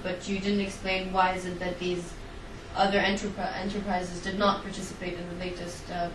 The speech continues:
protests. And another question, at the end of the paper you, uh, briefly mentioned that the, um, that the re-,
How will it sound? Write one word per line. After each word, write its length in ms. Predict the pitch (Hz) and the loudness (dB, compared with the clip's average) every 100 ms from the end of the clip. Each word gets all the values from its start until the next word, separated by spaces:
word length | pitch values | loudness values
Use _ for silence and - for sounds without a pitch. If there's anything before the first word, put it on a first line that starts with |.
| - - | -6 -6
protests. 540 | 190 180 202 - - - - - - - | -4 -2 -4 -8 -8 -10 -10 -12 -12 -6
And 140 | 175 | 0
another 300 | 180 226 254 | 4 6 6
question, 520 | 254 208 - 196 185 180 - - - | 4 0 0 0 -2 -2 -6 -10 -2
at 60 | |
the 80 | 202 | 4
end 100 | 247 | 6
of 60 | 269 | 6
the 140 | 254 247 | 2 2
paper 220 | 226 233 | 2 0
you, 400 | 220 196 190 185 - - - | 0 0 0 -2 -6 -10 -4
uh, 200 | 185 185 180 - | 0 2 0 -2
briefly 260 | 240 254 | -2 2
mentioned 420 | 247 208 208 208 196 | 4 4 2 0 0
that 140 | 185 | 2
the, 220 | 185 185 180 - | 2 2 0 0
um, 320 | 185 180 180 175 - - - - - | 2 4 2 -2 -6 -8 -10 -6 -2
that 120 | 196 | 0
the 60 | |
re-, 160 | 196 190 | 2 0